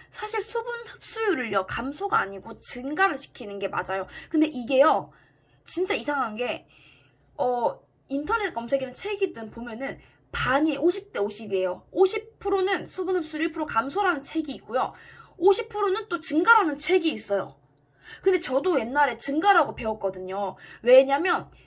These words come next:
흡수율을 일 프로 증가시켜야지 이제 발효가 더 돕는데요. 왜냐면, 음, 물을, 예, 물을 많이 먹었다는 거는 결국 반죽이 질어졌죠.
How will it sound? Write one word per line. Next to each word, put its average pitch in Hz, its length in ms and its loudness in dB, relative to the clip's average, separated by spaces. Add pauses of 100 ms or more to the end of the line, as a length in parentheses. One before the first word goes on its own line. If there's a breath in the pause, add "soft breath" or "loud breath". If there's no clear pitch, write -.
(100)
흡수율을 480 640 0
일 330 160 0
프로 359 220 -4
증가시켜야지 269 1200 -2 (360 loud breath)
이제 - 180 -8
발효가 311 460 4
더 208 120 -8
돕는데요. 220 800 -2
왜냐면, 240 680 -2
음, 220 580 -12 (640 loud breath)
물을, 330 500 2 (120)
예, 226 80 -12
물을 320 340 2
많이 247 240 2
먹었다는 226 500 -2
거는 254 280 -2
결국 311 600 -4 (300 loud breath)
반죽이 240 420 -2
질어졌죠. - 680 -2